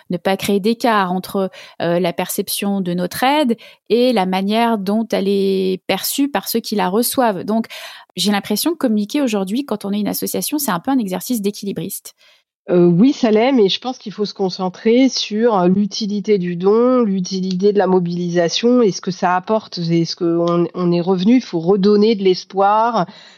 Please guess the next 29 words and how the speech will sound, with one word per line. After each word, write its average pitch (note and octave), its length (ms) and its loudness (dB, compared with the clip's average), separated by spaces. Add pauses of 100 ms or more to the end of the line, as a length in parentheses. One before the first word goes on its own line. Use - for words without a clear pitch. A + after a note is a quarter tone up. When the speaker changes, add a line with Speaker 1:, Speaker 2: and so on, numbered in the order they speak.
(120)
Speaker 2:
Euh, F3 240 4
nous, A3 320 6
on, F3+ 260 0
on F3+ 160 -4
peut A3 160 -4
jouer G3+ 240 -2
de F#3+ 80 -10
l'humour. G3+ 720 0 (400)
Euh, D#3+ 140 2
par F#3+ 140 0
exemple, F#3+ 280 0
moi, G3 100 2
j'ai F3 140 0
sorti - 380 -6
une G#3 160 4
campagne F3+ 440 0
de E3+ 120 0
pub G3+ 260 -6 (140)
pour E3+ 240 2
la E3+ 160 2
Croix-Rouge F#3 640 0 (420)
qui - 120 -2
était E3+ 360 0
hyper G#3 460 2
disruptive, F3+ 640 -2
ça F3+ 100 0
s'appelait F3 360 0
Lâche F3 260 2
Con. G3 240 -6